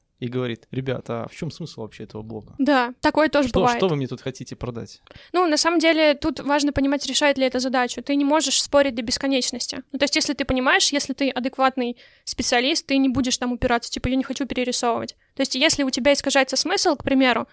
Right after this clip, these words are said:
Speaker 2: вот Женя мне как-то поставил там, не знаю, три, ну, короче, не помню. Просто в середине предложения он скопировал, ровно как у него помещалось в контейнер, так он и поставил.
Speaker 1: Это была рыба, да?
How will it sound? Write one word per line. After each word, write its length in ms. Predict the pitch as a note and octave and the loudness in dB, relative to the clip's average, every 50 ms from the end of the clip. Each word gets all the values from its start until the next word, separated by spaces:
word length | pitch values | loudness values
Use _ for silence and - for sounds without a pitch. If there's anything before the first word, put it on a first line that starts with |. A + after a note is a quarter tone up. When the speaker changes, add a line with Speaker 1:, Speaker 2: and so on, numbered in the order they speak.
| _ _ _ _ _ _ _ _ | _ _ _ _ _ _ _ _
Speaker 2:
вот 120 | - B3 A#3 | -8 -4 0
Женя 400 | B3 C#4 C4+ C4 B3+ A#3+ B3 - - | 2 4 4 4 4 2 0 -2 -2
мне 240 | C4 B3+ B3+ B3 | 0 0 2 2
как-то 400 | A#3+ B3 A#3+ - - A#3+ A#3 - - - | 0 0 -2 0 -2 -2 -2 -4 -4 -4
поставил 520 | B3+ B3 - - C4+ D4+ D4 C#4+ C4 B3 | -4 0 2 4 4 4 4 4 2 0
там, 320 | - A#3+ A#3+ A#3+ A#3+ C4+ - _ - | 0 -4 -4 -4 -6 -10 -12 _ -6
не 140 | B3+ B3 A#3+ | -6 -4 -4
знаю, 240 | B3 A#3+ A#3 A#3+ - _ _ - | -4 -4 -6 -8 -10 _ _ -4
три, 300 | - C4+ B3+ B3 - - _ _ _ _ _ _ | -2 0 0 0 -2 -8 _ _ _ _ _ _
ну, 160 | - B3 C#4+ | -6 -4 -4
короче, 280 | C#4 - C4+ - - D4 | -4 -4 -6 -4 -2 0
не 100 | C#4 C4+ | 0 0
помню. 300 | - A#3+ A#3 A#3 A#3+ C4 | 0 -2 -4 -4 -4 -2
Просто 280 | - - D#4 - - | 0 0 0 -2 -4
в 80 | C4 - | -4 -2
середине 420 | - D#4 D4 D#4 D4 F4+ F4+ F4 B3+ | 0 0 2 4 4 4 4 4 2
предложения 580 | - C#4 B3 C#4+ D4 C#4+ D#4+ D#4 C#4 B3+ A#3+ - - | 2 2 2 2 2 4 2 2 2 0 -2 -2 -2
он 120 | C4 C4+ | -2 0
скопировал, 600 | - - D#4 D#4 - G#4+ A4+ A4+ F#4+ F4 D#4 - - - - - - _ - | 0 0 -2 2 4 4 6 6 4 4 2 0 -4 -12 -20 -20 -14 _ 0
ровно 300 | C#4 E4 E4+ E4+ D#4 D4+ | 2 4 4 4 4 2
как 140 | D#4 D4+ D#4 | 2 2 2
у 20 | |
него 160 | D4+ D4+ D4+ C#4 | 2 2 2 2
помещалось 480 | - D4+ D4 D4 - D#4+ D#4 D4+ D4 - | 2 2 2 4 4 4 4 4 4 4
в 40 | |
контейнер, 460 | - D4+ D#4 - G#4 G#4 G4 F#4 D#4+ C4+ | 2 2 4 6 6 6 6 4 2 4
так 200 | - D#4+ D#4+ - | 4 2 4 4
он 120 | D#4 D4+ | 4 4
и 40 | D4+ | 4
поставил. 460 | - C#4 - - C4 B3+ B3 A#3+ C3 | 2 2 2 2 4 4 4 4 2
Speaker 1:
Это 160 | C3 C3 B2 B2 | 0 0 -2 -2
была 340 | C3 A2 C#3+ C3+ C3 C3 | 0 0 2 2 2 2
рыба, 200 | C3+ D3+ C3+ B2 | 2 0 0 0
да? 200 | A#2 A#2+ D3 F#3+ | -2 -2 -4 -8